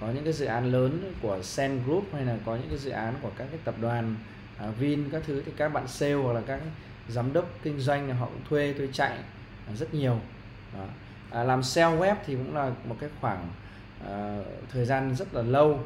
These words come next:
mất thời gian nhưng mà đổi lại thì chúng ta lại không mất chi phí. Đấy. Thì chúng ta sẽ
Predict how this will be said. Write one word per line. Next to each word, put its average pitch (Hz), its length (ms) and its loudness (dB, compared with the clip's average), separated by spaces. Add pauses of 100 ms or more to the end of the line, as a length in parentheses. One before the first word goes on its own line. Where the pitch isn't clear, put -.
(140)
mất 175 160 2
thời 127 140 2
gian 127 400 2
nhưng 135 180 -2
mà 120 120 2 (320)
đổi 110 180 2
lại 117 200 2
thì 110 100 -2
chúng 117 100 -4
ta 131 160 -2
lại 107 100 -2 (100)
không 131 140 0
mất 120 120 0
chi 143 180 -2
phí. 123 280 0 (760)
Đấy. 98 180 -10
Thì 120 120 -2
chúng 123 100 -4
ta 143 100 2
sẽ 139 140 -2